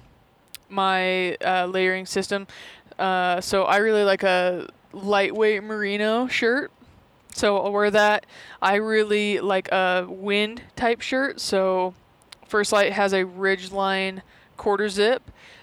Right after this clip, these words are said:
that I really like. Um, that seems to be a piece that people, like, think is not worth it, or they don't like it at all, or they seem to really like it. I personally really like it. Um, so I wear that,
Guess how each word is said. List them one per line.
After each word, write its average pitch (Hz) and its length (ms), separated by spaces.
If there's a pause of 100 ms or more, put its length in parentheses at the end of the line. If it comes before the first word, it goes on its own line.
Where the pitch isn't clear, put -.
that 185 280
I 170 60
really 185 320
like. 185 560 (120)
Um, 185 560 (760)
that 196 180 (100)
seems 202 380
to 208 100
be 185 180
a 180 40
piece 196 320
that 185 160
people, 185 380
like, 175 340
think 190 240
is 185 100
not 185 220
worth 185 300
it, 185 260
or 175 300
they 180 100
don't 180 140
like 185 180
it 180 80
at 180 100
all, 190 360
or 175 480 (440)
they 185 100
seem 185 200
to 180 60
really 180 260
like 180 260
it. 254 160 (440)
I 190 100
personally 190 320
really 185 220
like 185 240
it. 202 160 (880)
Um, 185 300
so 190 100
I 196 160
wear 190 240
that, 196 300